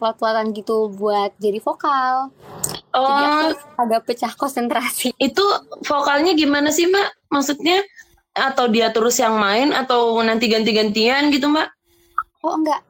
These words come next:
Speaker 1: Eh, playernya dari T M ini nih ada waktunya. Jadi setiap dua tahun sekali itu playernya tuh regenerasi. Jadi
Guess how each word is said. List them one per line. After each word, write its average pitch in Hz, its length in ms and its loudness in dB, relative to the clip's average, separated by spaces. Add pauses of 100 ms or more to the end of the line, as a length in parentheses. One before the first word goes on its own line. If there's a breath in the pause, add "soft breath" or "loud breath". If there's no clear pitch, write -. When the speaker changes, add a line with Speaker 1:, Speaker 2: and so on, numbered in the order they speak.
(100)
Speaker 1:
Eh, 269 580 -2 (460)
playernya 254 720 -2
dari 233 480 -2
T 240 80 -4
M 240 240 -2
ini 226 240 0
nih 339 220 0 (100)
ada 233 480 0
waktunya. 269 560 -4 (400 loud breath)
Jadi 233 240 -2
setiap 247 400 -2
dua 220 240 0
tahun 226 160 -2
sekali 233 480 -2
itu 311 480 -2
playernya 240 400 -2
tuh 302 160 -2
regenerasi. 226 720 -2
Jadi 208 240 -4